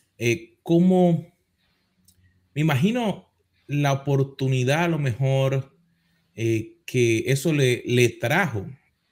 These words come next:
a, a Brian Tracy, de a lo mejor el, porque a veces, no sé si te pasa, cuando uno está en una conferencia, pues a lo mejor uno habla, esto y lo otro, pero el tomar tiempo a lo mejor para reflexionar lo que aprendió en ese momento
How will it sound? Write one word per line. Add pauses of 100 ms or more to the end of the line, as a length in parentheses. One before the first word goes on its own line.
(220)
a,
a
Brian
Tracy, (600)
de
a
lo
mejor
el, (600)
porque
a
veces, (120)
no
sé
si
te
pasa,
cuando
uno
está
en
una
conferencia,
pues (360)
a
lo
mejor
uno
habla,
esto
y
lo
otro, (400)
pero
el
tomar
tiempo
a
lo
mejor
para
reflexionar
lo
que
aprendió
en
ese
momento